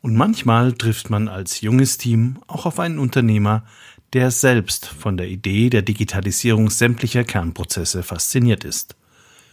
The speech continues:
Mit Bernd Schäflein hat mir Niklas diesen besonderen Unternehmertyp vorgestellt.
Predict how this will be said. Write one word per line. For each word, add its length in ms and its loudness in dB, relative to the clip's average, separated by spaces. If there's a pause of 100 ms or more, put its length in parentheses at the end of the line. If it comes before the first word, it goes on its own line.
(280)
Mit 200 0
Bernd 300 2
Schäflein 680 0 (380)
hat 160 -6
mir 80 4
Niklas 680 2
diesen 460 2
besonderen 600 2
Unternehmertyp 800 -2
vorgestellt. 680 -8